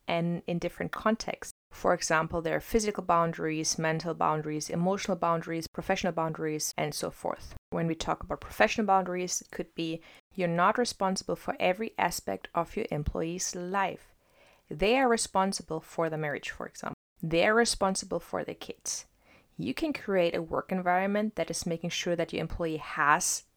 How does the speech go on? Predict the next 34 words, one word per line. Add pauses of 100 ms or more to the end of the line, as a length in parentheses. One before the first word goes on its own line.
(180)
enough
time (360)
for
the
family. (180)
That
means
they
don't
overwork. (320)
But
what
your
employee (260)
does (120)
outside
of
the
work
time,
in
their
free
time, (140)
is (100)
their
responsibility, (280)
not
yours. (200)
That
is
a
professional
boundary.